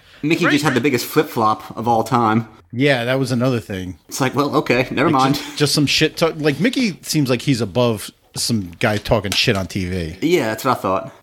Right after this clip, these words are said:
Speaker 2: And, and that, that's another, like, if you were, whether, if your reasons, if you were torn between, you know, if you were doing it for the money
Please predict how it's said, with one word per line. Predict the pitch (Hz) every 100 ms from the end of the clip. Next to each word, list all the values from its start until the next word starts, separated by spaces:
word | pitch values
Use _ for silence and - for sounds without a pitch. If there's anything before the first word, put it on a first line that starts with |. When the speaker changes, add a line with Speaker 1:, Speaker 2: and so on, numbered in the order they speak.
| _ -
Speaker 2:
And, | - 233
and | 226 262
that, | 285 240
that's | 240 254
another, | 254 240 294 320 165 - _
like, | - 175 - _ _ _ _ _ _ - 196
if | 151
you | 233
were, | 285 233
whether, | 170 214 214 208
if | 147
your | 208 254
reasons, | 190 190 233 180 127
if | 135
you | 214
were | 226
torn | - 196 202 175
between, | 139 180 160 -
you | 175 165
know, | 131 - - - - _ _
if | 180
you | 170
were | 170
doing | 196 214
it | 202
for | 202
the | 165
money | 147 143 127 104 95